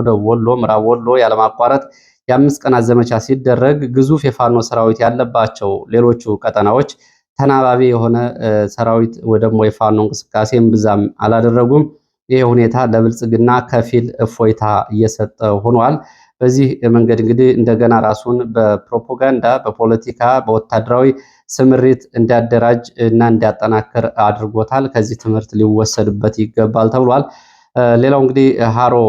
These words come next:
የነበሩት፣ እ፣ የ-፣ የመርሳና የአካባቢው የወልዲያና፣ እ፣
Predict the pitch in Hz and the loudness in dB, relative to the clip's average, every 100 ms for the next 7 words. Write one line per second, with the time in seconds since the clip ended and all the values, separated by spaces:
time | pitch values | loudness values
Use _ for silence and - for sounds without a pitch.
0 | 107 113 117 123 117 117 127 147 _ _ | 0 -2 0 0 -2 -2 -2 -4 _ _
1 | - 110 107 107 113 107 101 101 107 101 | -4 2 2 4 4 2 2 0 -4 -6
2 | 120 127 131 _ _ _ - 143 110 107 | -8 -12 -16 _ _ _ -20 -10 -2 0
3 | 104 110 - 113 113 107 - 110 113 135 | 2 0 -2 0 2 0 -2 0 2 2
4 | 127 107 107 107 107 104 107 104 - 107 | 2 2 2 2 2 2 2 0 -2 -2